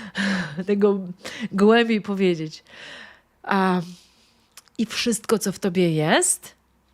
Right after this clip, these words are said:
każdy z twoich narządów, każda z twoich tkanek absolutnie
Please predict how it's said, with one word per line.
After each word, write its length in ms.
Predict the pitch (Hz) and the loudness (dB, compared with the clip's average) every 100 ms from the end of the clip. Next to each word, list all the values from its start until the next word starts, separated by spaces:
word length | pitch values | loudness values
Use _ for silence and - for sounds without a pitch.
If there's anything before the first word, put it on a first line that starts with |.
| _ _ _ _ - | _ _ _ _ -4
każdy 380 | 190 190 180 185 | 0 0 2 -2
z 60 | |
twoich 340 | - 185 175 180 | 0 0 2 0
narządów, 720 | 170 165 156 185 311 - _ _ _ | -2 -2 -2 0 0 -2 _ _ _
każda 540 | - 190 170 170 160 156 | -2 -2 2 2 0 -2
z 120 | - | -6
twoich 300 | - 285 - | -2 -2 -2
tkanek 680 | - 175 160 190 262 - - _ _ _ _ _ _ _ - | -4 0 2 2 0 -4 -20 _ _ _ _ _ _ _ -4
absolutnie 1000 | - - 262 233 240 208 214 196 190 | -4 -2 0 2 0 -4 0 0 0